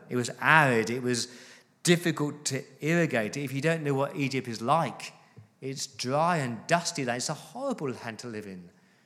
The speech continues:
There's so little water there. Uh, the Nile would flood occasionally, but that was your water supply for the whole land. And so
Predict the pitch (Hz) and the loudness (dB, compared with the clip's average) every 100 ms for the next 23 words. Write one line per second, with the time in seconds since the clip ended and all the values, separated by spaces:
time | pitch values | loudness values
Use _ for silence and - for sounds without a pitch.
0 | _ _ 151 - 226 247 247 165 202 233 | _ _ -4 0 0 0 0 2 2 2
1 | 196 160 135 107 - - _ _ _ _ | 0 0 -2 -4 -10 -20 _ _ _ _
2 | _ _ _ _ _ _ - 156 165 165 | _ _ _ _ _ _ -6 -4 2 4
3 | 175 190 208 170 156 - - 175 175 123 | 6 8 8 8 6 -2 -2 6 6 6
4 | - - - - _ _ _ _ - 143 | -2 -12 -20 -20 _ _ _ _ -8 -2
5 | 170 175 147 127 110 92 80 - - _ | 2 2 2 0 -2 -4 -8 -12 -18 _
6 | _ _ _ 156 202 220 175 175 147 165 | _ _ _ 4 6 6 6 6 4 6
7 | 214 214 151 151 151 143 143 147 147 165 | 6 6 0 2 6 6 6 2 4 6
8 | 170 175 202 214 180 160 175 165 | 4 6 6 8 6 6 6 6